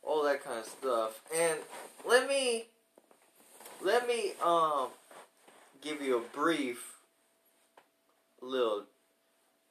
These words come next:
fact that C J Faison, he,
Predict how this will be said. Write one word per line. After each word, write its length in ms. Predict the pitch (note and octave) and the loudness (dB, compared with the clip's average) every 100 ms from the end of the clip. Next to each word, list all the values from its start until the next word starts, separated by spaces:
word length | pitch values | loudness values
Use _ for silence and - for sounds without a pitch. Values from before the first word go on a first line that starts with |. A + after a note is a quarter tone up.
| _ _ - | _ _ 0
fact 500 | F3+ D#3+ B2 - - | 4 4 2 -4 -2
that 320 | B2 A2+ - _ _ _ _ _ | 0 0 -2 _ _ _ _ _
C 300 | - - B3+ A#3+ | -14 -8 -4 2
J 180 | F#3+ | 2
Faison, 560 | E3+ F3 F3 E3+ C#3+ A#2 - _ _ _ _ _ _ _ _ _ _ _ _ _ _ - | 2 2 2 2 -4 -8 -10 _ _ _ _ _ _ _ _ _ _ _ _ _ _ -8
he, 580 | A#3 A#3 G3+ E3+ D3 | -6 -4 -4 -6 -10